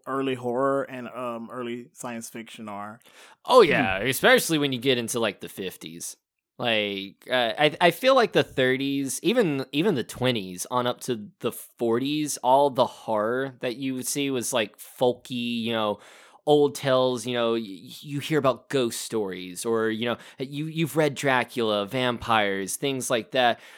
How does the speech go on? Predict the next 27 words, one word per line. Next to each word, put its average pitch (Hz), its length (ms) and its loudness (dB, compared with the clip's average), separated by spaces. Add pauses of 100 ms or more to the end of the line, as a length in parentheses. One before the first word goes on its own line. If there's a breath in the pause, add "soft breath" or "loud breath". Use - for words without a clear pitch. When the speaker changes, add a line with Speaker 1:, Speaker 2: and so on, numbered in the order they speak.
(140 loud breath)
Speaker 2:
Once 403 260 2
you 254 80 2
got 220 240 12
into 180 260 6
the 131 100 4
fifties, 139 640 2
though, 120 320 6
that's 160 340 6
when, 139 640 2
you 131 80 2
know, 120 160 4
human 139 520 2
errors 120 640 4
and 107 320 -2
you 117 280 -8
got, 123 160 6
like, 120 160 0
the 123 100 -2
atomic 117 500 0
monsters 107 840 -2
and 98 200 -8
aliens 98 840 -2
and 92 180 -12
things 95 300 -6
like 92 180 -6
that. - 140 -4
Speaker 1:
Well, 277 600 2